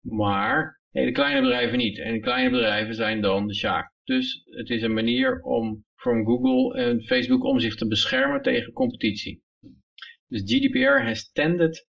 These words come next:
to hand power to the big platforms because they have the ability to collect and process the data," says Mark Reed, C E O of advertising giant W P P P L C.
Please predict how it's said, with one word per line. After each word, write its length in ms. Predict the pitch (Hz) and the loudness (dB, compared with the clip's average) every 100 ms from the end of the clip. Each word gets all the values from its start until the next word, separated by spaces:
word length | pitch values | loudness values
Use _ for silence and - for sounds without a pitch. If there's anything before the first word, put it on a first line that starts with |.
| - | -2
to 80 | 131 | 0
hand 420 | 107 110 160 165 - | 2 2 0 -2 0
power 320 | 156 143 233 | 2 4 2
to 140 | 262 | 2
the 80 | 240 | 0
big 260 | - 294 - | 0 -2 0
platforms 640 | 285 247 - 104 95 - | 0 0 -2 -2 -2 -4
because 380 | 110 - 110 101 | -8 -4 -4 0
they 280 | 113 147 160 | 2 2 2
have 180 | 147 - | -2 -2
the 100 | - | 0
ability 520 | 117 135 151 - 131 | 2 2 0 2 2
to 100 | 127 123 | 2 -2
collect 400 | 120 135 151 - | 2 2 0 -2
and 240 | 120 107 | -2 0
process 420 | 269 131 127 180 117 | 2 2 2 -2 0
the 80 | |
data," 560 | 110 - - - 92 98 | 0 0 0 -2 -2 -6
says 300 | - - 107 | -8 -6 -2
Mark 360 | 113 113 104 104 | -2 0 0 0
Reed, 300 | 113 117 117 | 0 0 -2
C 280 | - 131 120 | 0 2 4
E 40 | |
O 140 | 120 | 4
of 100 | 117 | 4
advertising 640 | - 127 - 123 117 113 110 | 2 -2 -2 -2 0 0 2
giant 500 | 110 107 107 107 117 | 2 2 -2 -4 -4
W 300 | 123 123 110 | 0 0 0
P 160 | 117 110 | -2 -4
P 200 | 123 117 - | -2 -2 0
P 80 | |
L 140 | 117 104 | -2 -2
C. 320 | - 110 95 | 0 -2 -2